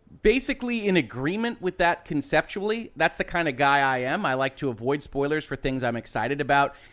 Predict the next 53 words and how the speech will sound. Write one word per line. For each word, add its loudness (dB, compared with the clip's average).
and -2
have 2
them 0
all 2
revealed 0
in -2
the -4
way -4
that -8
the -6
producer -2
of -6
the -8
content -4
intends -4
for -6
me -2
to -8
see -6
them. -4
But 2
as 6
a 8
legal 4
argument, 2
I'm 2
not 4
sure 2
that 4
the -4
pleasure 2
that -4
the -4
Fortnite -2
community -2
takes -2
from -4
the 0
game -2
as 2
this -2
kind 2
of -2
nature 0
of 2
surprise 0
being 0
revealed 0
all 4
at -2
the -8
same -4
time -4